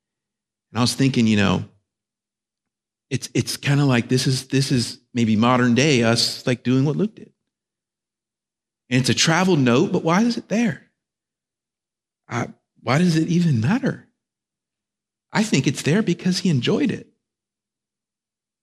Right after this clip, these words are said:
I think it's there because he enjoyed it and shared it. And, and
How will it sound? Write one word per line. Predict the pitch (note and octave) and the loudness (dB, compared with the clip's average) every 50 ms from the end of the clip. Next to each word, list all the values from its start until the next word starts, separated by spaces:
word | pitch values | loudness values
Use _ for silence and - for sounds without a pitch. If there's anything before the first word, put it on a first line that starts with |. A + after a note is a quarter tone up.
| _ _ _ _ _ _ _ _ _ | _ _ _ _ _ _ _ _ _
I | D#3 G3 | -2 -2
think | - - C4 B3 | 0 0 0 2
it's | A#3 F#3+ - - | 0 -2 -2 -2
there | - E3 F#3 A3 | 0 0 0 0
because | A3 - E3+ D3+ - F3+ F3+ F3+ F3 F3 - - - - - - - - _ _ _ _ | 0 0 -2 -2 0 0 2 2 0 -2 -4 -10 -16 -20 -20 -20 -20 -20 _ _ _ _
he | - - - F#3 G3+ A3+ A#3+ A3+ A#3 - | -8 -2 0 2 2 2 2 0 0 0
enjoyed | G#3 G#3+ G#3 F#3 - E3 D#3 F3 E3+ E3+ F3+ F3+ F3 F3 | 2 2 2 2 2 2 2 2 4 4 4 2 2 2
it | F#3 F3+ F3+ - | 2 0 0 0
and | E3+ D#3+ D#3+ D3 | -2 0 0 2
shared | - - - - - - C#3+ - F3+ C#3+ C3 C3+ | 2 2 2 2 2 2 2 2 2 2 2 2
it. | A2+ G2 - - - _ _ _ _ _ _ _ _ _ _ _ _ _ _ _ _ _ _ _ _ _ _ _ _ _ _ _ _ D#3+ | 0 0 -2 -6 -16 _ _ _ _ _ _ _ _ _ _ _ _ _ _ _ _ _ _ _ _ _ _ _ _ _ _ _ _ 0
And, | D#3 D#3 D#3+ D#3+ - - | 0 0 0 0 -2 0
and | E3+ E3+ E3 D#3+ D#3 - | 2 2 4 2 0 -2